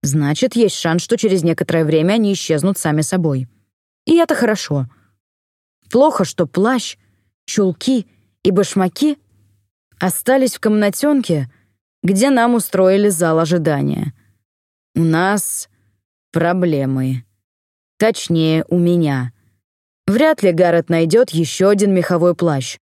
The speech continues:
Я почему-то не сомневаюсь, что муж уступит мне камзол, но... Во-первых, сукно не мех. Во-вторых, я совершенно не хочу, чтобы Гаррет замёрз и свалился с воспалением лёгких.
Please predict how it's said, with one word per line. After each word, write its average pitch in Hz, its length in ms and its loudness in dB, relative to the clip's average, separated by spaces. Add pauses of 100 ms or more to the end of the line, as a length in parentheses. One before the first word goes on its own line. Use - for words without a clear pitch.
(760)
Я 170 220 2
почему-то 277 440 0
не 254 100 2
сомневаюсь, 247 600 2
что 160 340 -2
муж 196 300 0
уступит 185 360 -4
мне 180 160 0
камзол, 165 640 2
но... 156 360 0 (640)
Во-первых, 262 640 2 (240)
сукно - 420 0
не 233 140 2
мех. 151 360 -2 (920)
Во-вторых, 160 720 -2 (400)
я 170 140 0
совершенно 175 480 0
не 226 140 2
хочу, 220 300 -2
чтобы 175 280 0
Гаррет 190 300 2
замёрз 175 480 0 (280)
и 196 80 0
свалился 175 540 0
с - 80 -6
воспалением 175 600 0
лёгких. 147 520 -2